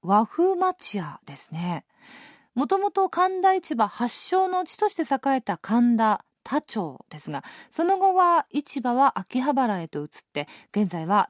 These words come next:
東京大田区へと移転しています。で、この市場の名残はというと、もしかすると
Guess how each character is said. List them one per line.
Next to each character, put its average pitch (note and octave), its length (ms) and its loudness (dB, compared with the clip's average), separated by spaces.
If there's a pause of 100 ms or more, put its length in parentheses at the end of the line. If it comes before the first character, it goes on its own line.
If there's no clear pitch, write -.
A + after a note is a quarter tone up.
東 E3+ 220 -10
京 D#3+ 320 -6
大 C#4 160 2
田 E4+ 160 -2
区 C#4+ 160 -6
へ D#4+ 80 -2
と C#4+ 260 -2
移 E3 60 -10
転 E3+ 240 -4
し D#3+ 80 -10
て E3+ 140 -6
い D#3+ 40 -6
ま D#3+ 180 -6
す。 - 200 -20 (460)
で、 D#4+ 120 0
こ F4 140 0
の E4+ 300 2
市 D4 260 -2
場 C4+ 140 4
の A3 100 4
名 G#3 200 2
残 D#4 180 2 (160)
は D#4+ 100 2
と D#4 140 -4
い D4+ 100 -4
う D#4 80 -6
と、 F#4+ 300 0 (340)
も A#3+ 200 2
し - 100 -6
か D#4 100 0
す D4+ 160 -6
る E4 120 -6
と F#4+ 400 2